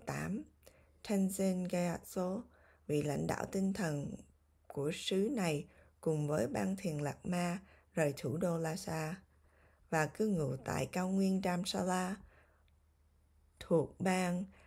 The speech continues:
Himachal Pradesh, Ấn Độ. Dharamsala là một thành cố cao nguyên với những đồi dốc nhấp nhô, thật thanh bình yên ả, nằm xen lẫn trong những cánh rừng thông tuyết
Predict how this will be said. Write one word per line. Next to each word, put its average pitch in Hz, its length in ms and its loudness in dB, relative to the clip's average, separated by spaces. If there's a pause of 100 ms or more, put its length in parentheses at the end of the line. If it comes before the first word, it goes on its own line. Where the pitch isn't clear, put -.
Himachal 185 600 0 (120)
Pradesh, 180 540 -2 (240)
Ấn 214 180 -2
Độ. - 320 2 (2750)
Dharamsala 202 960 2
là 156 140 0
một 143 260 -2
thành 143 220 -4
cố 170 260 -4
cao 214 200 -2
nguyên 202 380 2 (340)
với 220 140 4
những 208 280 0
đồi 151 280 0
dốc 170 300 -2
nhấp 214 220 -4
nhô, 208 380 2 (600)
thật - 160 -2 (100)
thanh 208 240 2
bình 147 280 2
yên 208 240 0
ả, - 460 -4 (760)
nằm 175 280 2
xen 226 300 0
lẫn 190 200 2
trong 208 200 0
những 165 240 0
cánh 269 220 -4
rừng 165 280 2
thông 202 240 -2
tuyết 269 200 0